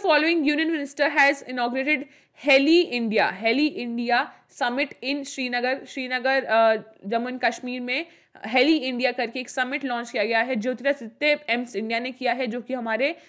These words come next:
Civil Aviation Minister हैं। He is our civil aviation minister।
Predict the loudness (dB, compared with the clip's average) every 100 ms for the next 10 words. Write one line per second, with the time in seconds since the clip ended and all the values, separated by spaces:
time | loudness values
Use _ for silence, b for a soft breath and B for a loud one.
0 | B -16 -4 -2 2 2 0 0 -2 -2
1 | -4 -2 -4 -6 -2 -2 -2 -14 _ _
2 | _ _ _ _ _ _ _ -2 4 4
3 | 4 0 2 2 2 0 -4 -4 -2 -2
4 | -2 -4 -6 -10 -10 -12 -8 -6